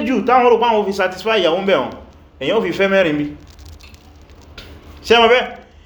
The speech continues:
In tó kéré jù tí ó fi satisfy ìyàwó ẹyọ kan bẹ̀ wọ́n, yóò fi fẹ́ mẹ́-, ó fi fẹ́ mẹ́rin, tó wọ́n máa gbádùn.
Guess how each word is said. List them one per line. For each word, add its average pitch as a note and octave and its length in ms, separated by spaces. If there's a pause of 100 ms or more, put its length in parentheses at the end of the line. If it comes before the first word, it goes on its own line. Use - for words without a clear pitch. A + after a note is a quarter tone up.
(180)
In B3+ 220
tó D4+ 140
kéré D#4 240
jù A#3+ 80
tí A3+ 60
ó C#4+ 80
fi A3+ 100
satisfy A#3 500
ìyàwó G#3 300
ẹyọ G#3+ 200
kan A#3+ 200
bẹ̀ A#3+ 100
wọ́n, F#3 160
yóò C4 160
fi G#3+ 80
fẹ́ A3+ 220
mẹ́-, B3+ 300
ó A3 160
fi B3+ 80
fẹ́ B3+ 140
mẹ́rin, C4 420 (440)
tó G3+ 80
wọ́n D4+ 140
máa C4+ 100
gbádùn. C#4 460